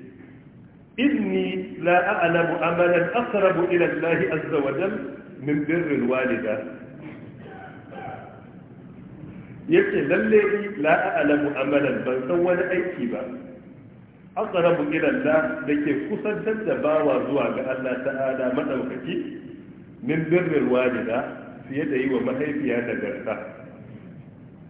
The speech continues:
Shi yasa sai ya tambaye shi, inda mahaifiyar na raye, sai ce, "Ka je ka yi mata aikin alkhairi." Dalilin wannan muna fatan Allah ta'ala zai yafe maka.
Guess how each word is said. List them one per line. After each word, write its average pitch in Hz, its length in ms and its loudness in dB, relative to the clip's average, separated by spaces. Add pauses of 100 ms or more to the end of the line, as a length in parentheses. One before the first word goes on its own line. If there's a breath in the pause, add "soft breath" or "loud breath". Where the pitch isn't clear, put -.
(200)
Shi - 140 -2
yasa 165 300 2
sai 151 140 -2
ya 156 80 -2
tambaye 123 560 2
shi, 120 180 -4 (280)
inda 185 480 0
mahaifiyar 143 500 -2
na 113 240 0
raye, 107 260 0
sai 170 240 -2
ce, - 220 -6
"Ka 113 100 -4
je 147 220 -4
ka 143 120 -6
yi 127 80 -4
mata 139 240 -4
aikin 135 360 -6
alkhairi." 120 480 -4 (600)
Dalilin 147 600 2
wannan 127 400 2
muna 139 320 2
fatan 156 420 -2
Allah 147 320 -4
ta'ala 127 440 -2
zai 127 120 -2
yafe 110 340 -2
maka. 95 280 -6